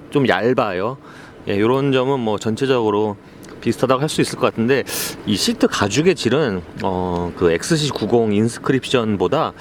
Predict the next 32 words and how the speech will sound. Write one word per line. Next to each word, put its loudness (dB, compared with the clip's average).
뭔가 2
약간 2
좀 4
못한 0
것 2
같긴 -2
해요. -2
이 -2
시트 -2
가죽의 -2
질은. -2
그리고 0
도어 2
트림의 0
경우에도 2
아주 0
고급스럽게 2
꾸-, -8
꾸몄죠. 2
이, -2
이 -4
자세히 2
가까이서, 0
가까이서 2
보면은 0
이 2
우드 4
트림이 0
이게 -4
진짜 0
고급스러워요. 0
진짜 -2